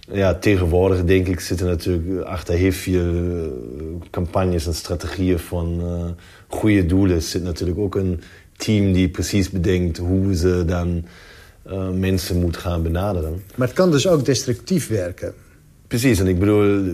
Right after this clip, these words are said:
Speaker 1: hier hebben we het natuurlijk echt over een sociale interactie. Dus, eh, jij wordt nu niet aangesproken via een flyertje of een affiche. Ik bedoel, het gaat natuurlijk vooral om een,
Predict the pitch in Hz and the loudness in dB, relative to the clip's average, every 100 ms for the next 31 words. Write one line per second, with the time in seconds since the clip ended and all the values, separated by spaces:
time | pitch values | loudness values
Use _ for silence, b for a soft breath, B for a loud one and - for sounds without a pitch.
0 | 87 95 107 117 101 95 95 87 92 98 | -2 2 4 4 4 4 2 0 0 0
1 | 87 98 92 87 85 - 95 90 87 82 | 0 0 0 2 0 2 2 2 0 -4
2 | 87 95 - - 107 95 85 90 87 87 | -6 -8 -6 -2 0 0 -2 -2 -2 -2
3 | 87 87 90 98 92 92 92 92 92 95 | -2 -2 2 2 4 2 2 0 0 -2
4 | 82 85 - 90 90 87 85 87 90 87 | -2 -4 -2 0 2 2 2 4 2 2
5 | 87 - 87 85 80 85 80 76 - 78 | -2 -2 0 0 -2 -4 -6 -8 -12 -10
6 | 85 82 113 - 82 76 80 - 87 87 | -10 -8 -8 -6 -6 -4 -6 -4 -4 -6
7 | - 85 82 82 87 90 87 82 82 80 | -4 -4 -4 -6 -4 -4 -2 -4 -4 -6